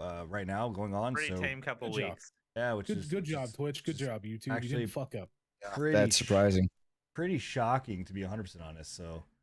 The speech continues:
Speaker 4: Yeah.
Speaker 1: uh, yeah. Um, but anyway, we're gonna move into.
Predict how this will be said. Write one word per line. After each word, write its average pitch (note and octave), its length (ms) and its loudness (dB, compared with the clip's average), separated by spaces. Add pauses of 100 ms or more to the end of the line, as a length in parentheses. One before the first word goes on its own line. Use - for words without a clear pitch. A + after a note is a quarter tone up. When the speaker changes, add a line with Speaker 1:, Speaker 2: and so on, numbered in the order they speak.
(180)
Speaker 4:
Yeah. F#2+ 300 6
Speaker 1:
uh, F2+ 340 -6
yeah. F#2+ 260 -8 (580)
Um, G2 560 -4 (360)
but A2+ 160 -4
anyway, B2+ 540 2
we're A#2+ 200 -4
gonna C3+ 120 0
move C3 220 0
into. A#2+ 800 0